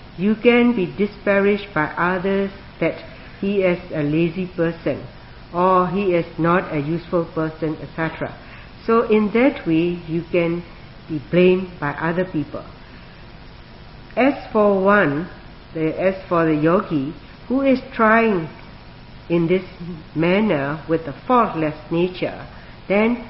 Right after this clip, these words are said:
he is trying as much as possible. So he become a praiseworthy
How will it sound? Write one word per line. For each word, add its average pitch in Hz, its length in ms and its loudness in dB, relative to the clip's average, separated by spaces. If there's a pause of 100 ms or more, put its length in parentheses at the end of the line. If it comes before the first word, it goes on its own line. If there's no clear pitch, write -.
he 208 100 0
is 170 240 -2 (140)
trying 202 360 0 (160)
as 165 220 -4
much 165 260 -2
as 135 140 -10 (120)
possible. 156 500 -4 (440)
So 220 260 4 (140)
he 196 140 -4
become 202 540 0 (320)
a 156 120 -2 (100)
praiseworthy 196 760 2